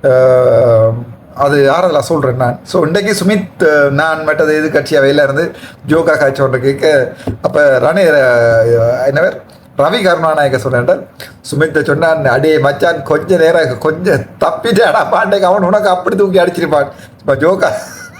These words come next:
அதுக்கு பிறகு சுமித் அவர்கள், உண்மையாம சிங்களவங்கள் என்றாலும் அவங்க வேறு, அவங்க வித்தியாசம், வெங்கடாக்கள் மாதிரி இல்லை. அவங்களோட கதைக்கெல்லாம் பேசலாம், நீ டைம் ஒதுக்கி தாரா இல்லைன்னு சொல்லி கதைக்கெல்லாம் பிரச்சனை பண்ணலாம்.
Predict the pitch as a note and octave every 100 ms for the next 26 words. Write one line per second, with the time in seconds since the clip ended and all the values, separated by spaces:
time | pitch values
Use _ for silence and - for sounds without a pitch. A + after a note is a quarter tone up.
0 | - - - - - - - - - -
1 | - - C#3 D#3 F3 F#3+ F3+ D3+ C3 -
2 | - F3 F#3 D#3+ D#3+ G#3+ D#3+ - - -
3 | - - - - - - - - G#3 B3+
4 | B3 - G3+ A#3+ C4 B3 G#3+ G#3 G3+ A3+
5 | C4+ F3 F#3+ A3+ G#3 C3 F3+ A#3 D#3 C#3
6 | C#3+ D3 D#3 G#3 F3 C#3+ C3+ F3+ F#3 F#3
7 | D#3+ C#3+ C#3 B2+ A2 A#2 A2 - - C#3
8 | F#3 G#3 - E3 G3 G3 G3 D#3+ D#3+ F3+
9 | F3 D#3 C#3+ C#3+ C#3+ F3+ D#3+ D#3 D3 D3
10 | C#3+ C#3+ C#3+ C#3 D3+ C#3+ C3 D3 C#3+ C#3+
11 | C#3 C#3 C3+ C3 B2+ B2+